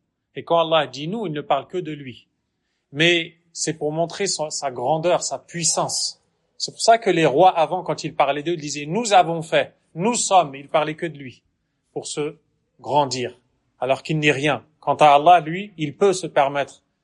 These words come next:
parce qu'il est vraiment puissant, il est vraiment grand. Allah subhanahu wa ta'ala dit, est-ce vous qui en, qui avez cultivé, ou sommes-nous les cultivateurs ?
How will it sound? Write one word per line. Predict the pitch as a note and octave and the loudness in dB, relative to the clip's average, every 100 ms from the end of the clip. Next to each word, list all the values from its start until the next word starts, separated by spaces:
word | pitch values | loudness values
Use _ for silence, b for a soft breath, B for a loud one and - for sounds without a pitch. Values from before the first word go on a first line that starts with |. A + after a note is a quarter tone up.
| _ - | _ -6
parce | C3+ | -6
qu'il | - C#3+ | -4 -4
est | B2+ | -4
vraiment | A2+ F#3 F#3 E3+ | 2 2 2 -2
puissant, | D#3 - D3+ | -6 -8 -8
il | C3 | -8
est | |
vraiment | A#2 B2 A#2+ | -8 -8 -8
grand. | A#2 B2 A2+ _ _ _ - | -12 -12 -12 _ _ _ -2
Allah | C#3+ F3+ | 4 4
subhanahu | F3+ D#3+ - F#3+ F3+ D#3+ | 2 -4 2 2 4 2
wa | E3+ | 2
ta'ala | E3+ E3+ F3+ F3+ | 4 4 4 2
dit, | F#3 A3+ - _ _ - | 0 -6 -10 _ _ -2
est-ce | G#3+ - | -2 -2
vous | G3 D4+ | -2 -4
qui | - A#3+ | -2 -4
en, | A#3 A3+ - _ _ _ - | -4 -4 -12 _ _ _ -2
qui | G3 | 2
avez | G3 G#3 | 2 0
cultivé, | G#3+ F#3 - G#3 D4+ D4 | -4 -6 -6 -6 -6 -6
ou | F#3+ | -4
sommes-nous | D#3 G3+ F#3+ G#3 | 0 2 2 0
les | G3 D#3+ | -2 -4
cultivateurs ? | D#3+ - C#3 C#3+ C#3+ C#3+ A#2 | -6 -10 -4 -4 -4 -10 -12